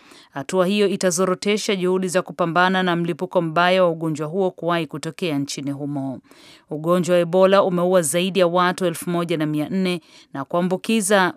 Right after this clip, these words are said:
watu elfu mbili na mia sita kuumwa katika mataifa kadhaa ya Afrika Magharibi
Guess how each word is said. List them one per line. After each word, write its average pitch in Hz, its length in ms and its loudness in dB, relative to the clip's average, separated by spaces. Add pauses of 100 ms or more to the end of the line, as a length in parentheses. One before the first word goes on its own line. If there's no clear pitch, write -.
watu 185 340 0
elfu 185 320 -4
mbili 185 260 2
na 180 100 0
mia 180 200 -2
sita 190 360 -4
kuumwa 170 480 -2
katika 175 420 -4
mataifa 175 440 -4
kadhaa 180 360 0
ya 170 180 -2
Afrika 165 460 -4
Magharibi 151 760 -4